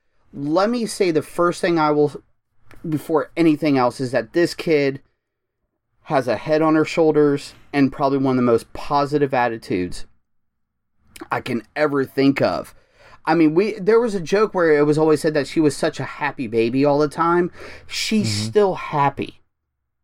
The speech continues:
Speaker 1: How she does it,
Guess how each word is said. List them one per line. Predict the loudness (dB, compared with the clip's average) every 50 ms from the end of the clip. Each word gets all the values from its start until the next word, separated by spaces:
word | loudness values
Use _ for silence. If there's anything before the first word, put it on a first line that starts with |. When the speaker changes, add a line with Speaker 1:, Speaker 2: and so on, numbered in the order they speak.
| _ _ _ _ _ _ _ _ _ _ _ _ _ _ _ _ _ _ _ _ _ _ _ _ -20 -16
Speaker 1:
How | -14 -10 -4 -2 -2 0 -2
she | -2 -4 -6 -6 -2
does | -2 -2 -2 -2 -2
it, | -2 -4 -4 -4